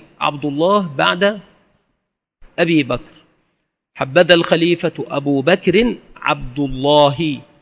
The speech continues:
الاسم بعد اللقب، نحو نعم الخليفة الرشيد، هذا لقب، هارون.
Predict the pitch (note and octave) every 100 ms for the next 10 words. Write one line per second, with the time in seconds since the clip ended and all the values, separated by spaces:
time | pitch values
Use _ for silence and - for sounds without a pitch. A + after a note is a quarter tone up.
0 | _ _ _ _ - - - - E3 A3
1 | F#3+ F3 E3+ D#3 D3+ D3+ D3+ D3+ B2+ A#2+
2 | _ _ _ _ _ _ E3+ F3+ C#3+ C#3+
3 | F#3+ E3 E3 D3 D3 C#3 C3+ C3 C3+ C#3
4 | D#3 F#3 G3 G3 F3 _ _ _ _ _
5 | - C#3+ C3+ C#3 C3+ G#3 G#3+ G#3+ G#3 A3+
6 | G3+ - - _ B2+ C3 C#3+ - - B2+
7 | - _ _ _ _ _ _ _ _ _
8 | - D#3+ D3 C#3 D3+ D3 C3+ B2 B2